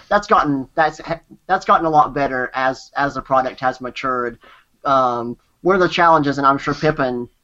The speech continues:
can relate to this, is when you have a core plugin and you have extensions, it's really easy to break stuff. Like, it's really easy to change something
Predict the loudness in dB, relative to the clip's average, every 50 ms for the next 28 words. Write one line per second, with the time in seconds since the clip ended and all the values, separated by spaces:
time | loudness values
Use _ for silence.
0 | _ _ -10 -8 -6 -6 -2 0 0 0 0 -2 -6 -4 -2 -2 -4 -4 -6 -10
1 | -10 -6 -6 -6 -6 -6 -6 -4 -4 -4 -4 -4 -4 -2 0 0 0 0 -2 0
2 | 2 2 2 2 2 2 2 2 4 2 0 0 -2 -2 0 0 0 -2 0 0
3 | 2 4 4 4 4 2 2 -2 _ _ _ _ _ _ -16 -14 -10 -6 -2 0
4 | 0 0 0 -2 -2 -2 -2 -4 -6 -8 -10 -12 _ _ _ _ _ _ _ _
5 | _ _ _ _ _ _ _ _ -6 -6 -2 0 2 4 6 6 6 6 8 8
6 | 6 6 6 6 4 4 2 2 0 -2 -2 0 2 2 2 2 0 -4 -10 -8
7 | -6 -6 -8 -8 -12 -10 -6 -4 -4 -4 -4 -6 -6 -4 -2 -2 0 0 0 2
8 | 2 2 2 0 -2 -2 -2 -2 -4 -2 -4 -4 -4 -4 -8 -10 -14 _ _ _
9 | _ _ _ _ _ _ -8 -8 -6 -2 0 0 2 2 0 0 0 2 2 2
10 | 2 2 -2 -2 -2 -2 -4 -6 -8